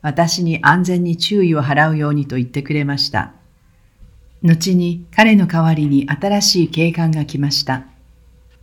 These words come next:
数年後、彼が別の派出所に転勤し、所長になったと聞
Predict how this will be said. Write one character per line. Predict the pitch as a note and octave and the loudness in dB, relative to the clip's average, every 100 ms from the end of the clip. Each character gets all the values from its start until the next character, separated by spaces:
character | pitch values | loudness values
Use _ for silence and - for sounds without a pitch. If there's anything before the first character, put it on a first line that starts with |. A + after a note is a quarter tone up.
| - | -2
数 | - F#3 | 2 4
年 | F3+ E3+ E3 | 2 2 0
後、 | D#3+ D#3+ - - _ | -2 -4 -10 -20 _
彼 | A3 A3 | 2 2
が | F3 | 2
別 | D3 C#3+ C#3+ | 2 0 -2
の | F#3+ | -4
派 | F#3 E3+ | -2 0
出 | E3 - - | 0 -2 -4
所 | - | -2
に | E3+ | -2
転 | D#3+ D#3 E3 | -2 0 0
勤 | D#3+ E3 | 0 -2
し、 | D#3+ - D#3 - - _ | -2 -4 -6 -8 -16 _
所 | - D#3+ | -4 0
長 | G#3 | 4
に | G#3 G3+ | 6 6
な | G#3 | 2
っ | G#3 | -4
た | D3+ | -8
と | |
聞 | B2+ | -8